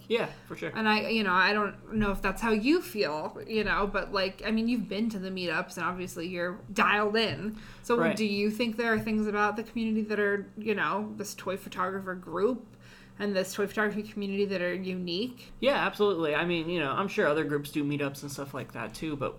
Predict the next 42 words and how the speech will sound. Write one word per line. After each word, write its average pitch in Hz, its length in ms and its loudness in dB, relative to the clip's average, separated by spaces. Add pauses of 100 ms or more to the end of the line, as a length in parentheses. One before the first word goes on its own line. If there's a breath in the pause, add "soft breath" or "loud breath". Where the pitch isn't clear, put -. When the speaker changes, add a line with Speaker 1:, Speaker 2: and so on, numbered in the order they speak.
Speaker 1:
what's 156 220 -4
so 175 160 0
great 156 220 0
about 143 220 0
the 143 80 -6
toy 135 280 -2
photo 127 240 -4
community 120 480 -4
is 110 340 -6 (320 loud breath)
photography 214 580 2
in 143 140 -2
general, 135 300 -2
I 113 80 -4
feel 123 180 -6
like, 117 160 -6
is 120 180 -4
a 113 140 -4
kind 117 280 -6
of 113 280 -8
isolating 120 580 -4
hobby. 120 600 -4 (320 loud breath)
You 123 80 -4
know, 120 80 -4
you're 113 160 -4
kinda, 123 420 -6
es-, 139 160 -6 (140)
especially 180 500 0
what 143 160 4
I 117 160 4
do 120 200 -4
with 113 120 -8
the 123 80 -8
studio 117 640 -4
work 113 280 -6
and 120 140 -12
stuff, - 260 -4
Speaker 2:
Mm-hmm. 180 60 -6
Speaker 1:
you 127 60 -10
know, 120 80 -8
I, 117 180 -8
I 131 60 -6
spend 123 400 -6